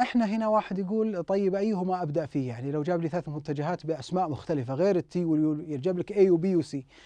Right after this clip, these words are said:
انا اقول لك ابدا باي متجه انت تبغى، يعني ما يحتاج انك ت-، ت-، تشغل نفسك في موضوع الترتيب، لان لو اختلف الترتيب، ها، اختلف الترتيب، فبالتالي وش اللي راح يتغير؟ راح يتغير الاشاره، فبالتالي الناتج يطلع بالسالب فقط،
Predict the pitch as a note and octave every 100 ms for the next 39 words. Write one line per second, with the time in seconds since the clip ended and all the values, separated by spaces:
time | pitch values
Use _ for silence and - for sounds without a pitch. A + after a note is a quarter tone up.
0 | - - - - B3+ A#3+ A#3+ A3 G3+ G3+
1 | F3+ D#3+ D#3 F#3 F#3+ F#3+ E3+ D3+ C3+ C3
2 | A2 A2+ A#2 C3+ D#3 C#3+ C#3 D#3+ F#3 -
3 | E3+ D3+ D3 - C#3+ - C3 _ - F3
4 | E3 D#3 F3 E3 - C#3 C#3 C#3 D3+ F3
5 | D3+ C#3 - A#2+ - A2+ - - - D#3
6 | F#3+ B3+ A3+ F#3+ - C4+ C#4 - - F3+
7 | C#3+ C#3+ C3 C3 A#2 C3+ E3 - B2 B2
8 | - F#3+ F#3 E3 D3+ - D3 D#3+ D3 C#3+
9 | G3 G3+ G3 F#3+ G#3+ G3+ F3+ D3 D3 D3
10 | D#3 D#3 - D3+ E3+ G#3+ G#3+ G3+ F#3 D3
11 | E3 C#3+ A#2+ - - - - D3+ D3+ F#3
12 | F3 F#3 F3+ D#3+ D#3+ F#3 C#3+ C#3+ - D#3
13 | C#3+ B2 - E3+ -